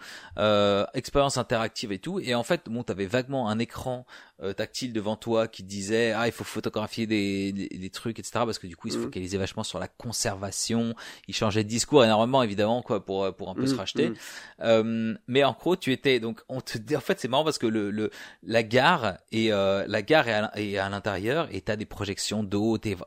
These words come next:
Speaker 1: un peu comme ce qu'on a à Crush Coaster, t'as quand même une ambiance aquatique et tout. Et en fait,
Speaker 2: Ouais.
Speaker 1: un rideau se lève, enfin ensuite au moment où tu départs,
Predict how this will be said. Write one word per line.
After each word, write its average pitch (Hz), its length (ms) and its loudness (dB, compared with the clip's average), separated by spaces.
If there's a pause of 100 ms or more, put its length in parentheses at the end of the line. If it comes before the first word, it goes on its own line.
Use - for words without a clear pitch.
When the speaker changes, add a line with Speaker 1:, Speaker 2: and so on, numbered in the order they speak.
(160)
Speaker 1:
un 107 100 -2
peu 120 140 -4
comme 104 200 0
ce - 80 -8
qu'on 98 120 -4
a 101 60 2
à 95 80 2
Crush - 220 -4
Coaster, 110 440 0
t'as 98 100 -8
quand 98 120 -8
même 104 100 -4
une 95 120 -2
ambiance 95 400 -2
aquatique 98 460 -8
et 90 80 -4
tout. 127 220 -4 (420)
Et 110 120 4
en 107 80 4
fait, - 400 0 (220)
Speaker 2:
Ouais. 143 80 -2
Speaker 1:
un 113 140 2
rideau 170 360 2
se 151 160 4
lève, 127 140 2
enfin 117 120 0
ensuite 107 360 -4
au 110 80 -4
moment 143 180 0
où 139 80 -2
tu - 140 -16
départs, 95 420 2